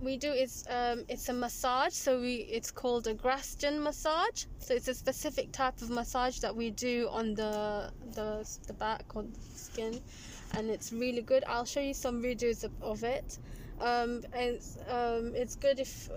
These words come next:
for people who have back pain or tense shoulders, or if they have specific areas where they're not able to move it. I've had,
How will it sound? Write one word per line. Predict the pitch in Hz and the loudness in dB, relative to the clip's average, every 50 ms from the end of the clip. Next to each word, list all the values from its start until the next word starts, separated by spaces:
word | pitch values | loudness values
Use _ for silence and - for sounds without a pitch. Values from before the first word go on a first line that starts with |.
| - - | -8 -6
for | - 254 233 | -4 -4 -2
people | - 285 277 269 277 269 254 | -2 -2 -2 0 0 0 0
who | 254 254 233 | 0 -2 -2
have | 233 247 226 208 214 | -2 -2 -2 -2 0
back | 262 262 254 - - - | 2 2 0 0 -4 -6
pain | - 269 254 254 254 254 254 247 | -2 2 4 6 6 6 4 2
or | 226 220 220 | 0 -2 -2
tense | - - 269 269 254 240 - - | -2 -2 0 0 0 0 0 0
shoulders, | - - - 262 262 262 262 247 254 254 247 247 247 247 247 240 - - - - - - - - - - - | 0 4 4 6 6 6 4 6 4 4 6 6 6 4 4 2 0 -4 -4 -4 -4 -2 -2 -2 -4 -4 -2
or | - 208 226 226 226 220 | 0 2 2 4 4 2
if | 214 240 - | 0 0 0
they | 240 | 0
have | 240 240 247 240 233 | 0 2 0 -2 -2
specific | - - - 247 - - 285 262 - 254 - | -2 -2 -2 -2 0 0 0 0 0 0 0
areas | - - 254 262 254 254 247 240 233 | 2 2 4 4 4 4 4 2 2
where | 240 233 | 0 0
they're | 226 226 | 2 2
not | 233 254 254 - | 2 2 2 4
able | - 254 254 226 240 233 | 4 2 4 4 2 0
to | 226 - - 220 | 0 -2 -2 0
move | 214 226 240 247 247 233 226 | 0 2 2 2 2 2 2
it. | 233 247 277 294 - - - - - - - - - - | 2 2 2 2 0 -2 -8 -10 -8 -10 -10 -10 -8 -4
I've | - - 262 285 - | 0 2 2 0 0
had, | - - 285 277 269 269 262 254 | -2 -2 2 4 4 4 4 2